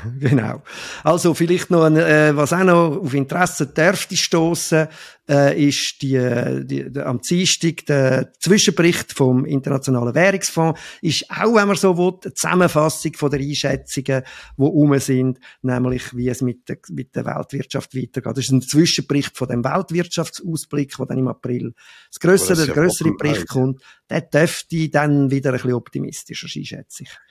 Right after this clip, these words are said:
Speaker 2: Ja, aber das, das ist erstens politisch, da würde ich überhaupt nicht hinschauen, ganz ehrlich. Also das ist was für Leute, die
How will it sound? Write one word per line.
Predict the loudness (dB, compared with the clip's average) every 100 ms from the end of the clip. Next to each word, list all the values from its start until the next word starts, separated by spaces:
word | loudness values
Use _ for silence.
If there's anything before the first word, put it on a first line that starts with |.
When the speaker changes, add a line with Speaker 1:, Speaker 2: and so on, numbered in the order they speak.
| _ -14
Speaker 2:
Ja, | -12
aber | -12 -10 -8
das, | -8 -4
das | -4 -2
ist | -4
erstens | -6 -4 -8
politisch, | -6 -8 -6 -4 -4 -4
da | -4
würde | -2
ich | -2
überhaupt | 0 -2
nicht | -4 -10
hinschauen, | -10 -10 -14 -8
ganz | -8 -6
ehrlich. | -6 -6 -8
Also | -6
das | -6
ist | -4
was | -6
für | -4
Leute, | -2 -2 -2 -6
die | -6 -8